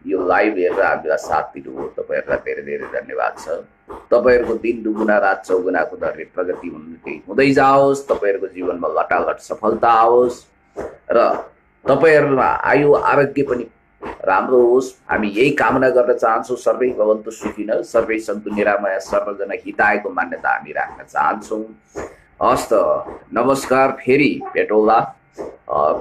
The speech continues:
कुन अवस्थामा हुनुहुन्छ, कहाँ हुनुहुन्छ, कोरोना विरुद्धको हाम्रो यो लडाइँमाथि हामीले अवश्य पनि विश्वव्यापी रूपमा विजय प्राप्त गर्नेछौँ। आज अमेरिका, जहाँ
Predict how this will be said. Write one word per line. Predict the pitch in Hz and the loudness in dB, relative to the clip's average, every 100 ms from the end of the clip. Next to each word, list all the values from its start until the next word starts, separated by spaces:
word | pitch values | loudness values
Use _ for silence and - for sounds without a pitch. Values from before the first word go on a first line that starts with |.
| - | 0
कुन | 123 | 2
अवस्थामा | 117 113 113 120 113 | 4 2 0 0 2
हुनुहुन्छ, | 110 107 107 113 | 0 -2 -2 -2
कहाँ | 113 110 110 110 | -2 2 2 2
हुनुहुन्छ, | 107 107 - | -2 -8 -2
कोरोना | 110 113 - 143 151 156 151 | 2 2 2 4 6 6 4
विरुद्धको | 120 127 135 139 127 127 | 4 2 4 2 2 2
हाम्रो | 101 107 113 | 0 -2 -2
यो | 110 101 90 | -2 -2 0
लडाइँमाथि | 95 120 131 107 98 85 76 - _ - | 2 4 4 2 0 -8 -18 -20 _ -6
हामीले | 80 90 107 | -4 0 2
अवश्य | 85 78 127 135 139 | 4 4 2 0 0
पनि | 135 123 | 0 -2
विश्वव्यापी | 98 101 107 98 90 90 | -6 -6 0 0 0 -6
रूपमा | 85 80 64 - | -6 -4 -4 -8
विजय | 82 90 | -6 -6
प्राप्त | - 87 - 92 | -2 -4 -2 -6
गर्नेछौँ। | 69 69 65 - 58 - _ - - - _ _ | -4 -6 -12 -12 -12 -12 _ -20 -20 -20 _ _
आज | 87 98 | -2 2
अमेरिका, | 98 87 104 107 107 107 104 | 2 2 2 0 2 0 2
जहाँ | 98 80 76 | 0 0 -2